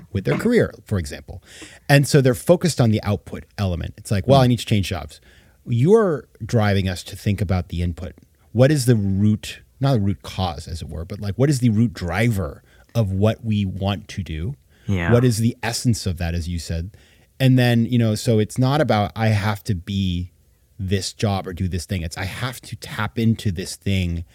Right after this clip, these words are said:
Speaker 1: that is central to what I want to be and express it, not just in a job, but throughout my life in many different ways." Is that correct?
Speaker 2: I think it's, it's not only correct, I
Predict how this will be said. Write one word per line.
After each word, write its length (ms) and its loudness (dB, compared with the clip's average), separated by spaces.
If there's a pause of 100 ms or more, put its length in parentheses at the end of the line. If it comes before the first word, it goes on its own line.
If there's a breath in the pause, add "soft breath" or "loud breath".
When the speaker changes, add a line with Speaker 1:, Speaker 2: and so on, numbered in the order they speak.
(540 soft breath)
Speaker 1:
that 320 0
is 380 -2
central 520 0
to 340 -4
what 280 0
I 100 2
want 280 0
to 100 -14
be 400 0 (320 soft breath)
and 140 4
express 680 -2
it, 180 -4 (440 soft breath)
not 200 4
just 220 2
in 60 6
a 60 6
job, 460 -2
but 200 -2
throughout 380 4
my 120 0
life 300 -4
in 120 -4
many 240 0
different 300 -8
ways." 260 -12
Is 180 -2
that 400 2 (200)
correct? 560 -8
Speaker 2:
I 60 0
think 200 4
it's, 260 0 (160)
it's 260 -4
not 120 6
only 180 4
correct, 600 0
I 120 -2